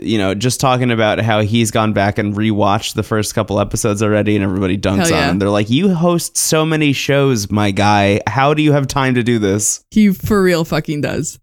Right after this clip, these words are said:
Speaker 1: Yeah.
Speaker 2: He's on, I see him at least four times a week when I'm watching T V.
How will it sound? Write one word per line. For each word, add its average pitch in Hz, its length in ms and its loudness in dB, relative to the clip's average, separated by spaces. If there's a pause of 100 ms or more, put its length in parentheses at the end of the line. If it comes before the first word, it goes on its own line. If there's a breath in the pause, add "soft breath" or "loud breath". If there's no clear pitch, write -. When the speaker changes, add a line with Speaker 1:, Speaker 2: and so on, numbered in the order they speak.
Speaker 1:
Yeah. 90 280 -8 (100)
Speaker 2:
He's 202 260 -2
on, 220 400 0
I 208 140 0
see 247 180 0
him 269 160 -2
at 247 140 -4
least 208 240 -2
four 180 160 -4
times 175 260 -4
a 165 80 -2
week 147 220 -4
when 135 100 -6
I'm 139 80 -6
watching 156 300 -6
T 143 120 -4
V. - 280 -8